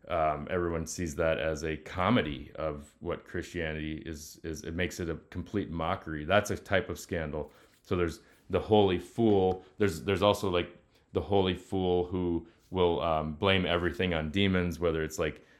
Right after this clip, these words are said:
um, you know, his food didn't come out well from the restaurant. You know, you get into these bizarre situations where they're blaming strange things, um, on the will of God that are not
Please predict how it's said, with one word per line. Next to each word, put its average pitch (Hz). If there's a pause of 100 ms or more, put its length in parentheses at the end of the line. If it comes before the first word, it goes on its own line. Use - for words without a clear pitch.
(120)
um, 78
you 87
know, 78
his 78
food 98
didn't 87
come 87
out 82
well 82
from 82
the 78
restaurant. 82
You 85
know, 80
you 80
get 80
into 80
these 76
bizarre 78 (360)
situations 80
where 80
they're 78
blaming 76 (140)
strange 80
things, 78
um, 76 (240)
on 76 (100)
the 78 (200)
will 85
of 80
God 78
that 78
are 76 (100)
not 80